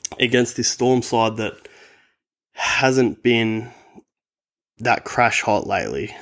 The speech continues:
Um, yeah, it, it's a tough one. Like, Storm,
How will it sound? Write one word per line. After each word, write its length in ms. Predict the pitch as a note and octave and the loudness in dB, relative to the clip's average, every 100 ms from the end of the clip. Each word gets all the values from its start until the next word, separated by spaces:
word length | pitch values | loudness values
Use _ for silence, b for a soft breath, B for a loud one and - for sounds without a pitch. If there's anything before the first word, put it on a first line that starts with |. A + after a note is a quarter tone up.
| B B | B B
Um, 580 | G2+ G2 G2 F#2+ G#2+ - _ _ _ b b b b b b b b b b _ _ _ _ _ _ _ _ _ _ _ _ | -10 -8 -8 -8 -12 -14 _ _ _ b b b b b b b b b b _ _ _ _ _ _ _ _ _ _ _ _
yeah, 360 | A2+ G2 F#2 | -2 0 0
it, 60 | - | -2
it's 320 | F#2+ E2 A#2+ B2 | -2 2 2 0
a 60 | |
tough 320 | - C3+ B2 | 0 0 0
one. 260 | B2 A#2+ A2+ | 2 2 2
Like, 180 | G2 A2 | 0 -2
Storm, 760 | - C#3 B2+ C3+ B2+ A#2+ - | 0 2 4 4 4 2 -2